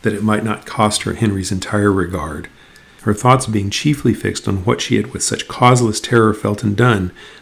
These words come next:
nothing could shortly be clearer than it had all been a voluntary self-created delusion, each trifling circumstance receiving importance from an imagination resolved in alarm, and everything forced to bend to one purpose by a mind which,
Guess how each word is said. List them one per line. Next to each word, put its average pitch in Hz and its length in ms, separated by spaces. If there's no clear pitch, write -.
nothing 120 520
could 110 200
shortly 123 440
be 110 160
clearer 131 440
than 95 180
it 95 100
had 98 160
all 107 240
been 104 420
a 95 80
voluntary 95 800
self-created 95 720
delusion, 92 640
each 107 280
trifling 110 640
circumstance 107 800
receiving 117 420
importance 101 480
from 110 160
an 107 80
imagination 110 720
resolved 107 440
in 104 80
alarm, 104 500
and 107 120
everything 120 380
forced 123 340
to 117 60
bend 113 260
to 104 60
one 113 340
purpose 127 400
by 98 160
a 95 80
mind 110 320
which, 104 400